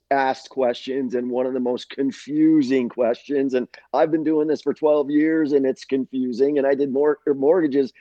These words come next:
for ten years before the t-, twelve years. So, you know, you know, it's something that always confuses people. And, you know, what you wanna take a look at is you have, you have consumer scores, which is what people, a lot of people are used to most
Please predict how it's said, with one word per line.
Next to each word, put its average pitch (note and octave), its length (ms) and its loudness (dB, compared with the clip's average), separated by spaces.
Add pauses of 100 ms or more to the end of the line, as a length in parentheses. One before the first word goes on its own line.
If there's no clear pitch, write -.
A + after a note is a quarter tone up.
(100)
for D#3+ 100 0
ten F3+ 300 2
years E3+ 240 2
before E3 320 0
the C#3+ 100 2
t-, - 200 -18
twelve G#3 360 2
years. C3 360 -4
So, C3 240 -4 (420)
you F#3 140 -6
know, F3 240 4
you G#3 100 -6
know, F3+ 160 6
it's C#3 100 0
something D3+ 300 -4
that C#3 140 -4 (340)
always E3+ 540 -2
confuses A#2+ 560 -8
people. A2+ 500 -4 (100)
And, B2 300 -4 (380)
you C#3+ 80 -2
know, D3+ 100 6
what D3+ 360 2
you G3+ 100 -6
wanna E3+ 240 0
take D3+ 180 2
a C3+ 60 0
look C3+ 240 0
at B2 160 0
is A2+ 120 -4
you C#3+ 100 0
have, C3+ 140 2 (120)
you D#3+ 120 -2
have C#3 140 0
consumer E3 560 -2
scores, G2 500 -8
which C3 200 -2
is B2 140 -4
what D#3 180 0
people, D3 400 -6
a C#3 40 0
lot C#3 240 0
of F#3 80 2
people C#3+ 300 -2
are B2+ 80 0
used C3+ 380 -2
to B2+ 120 -8
most B2+ 680 0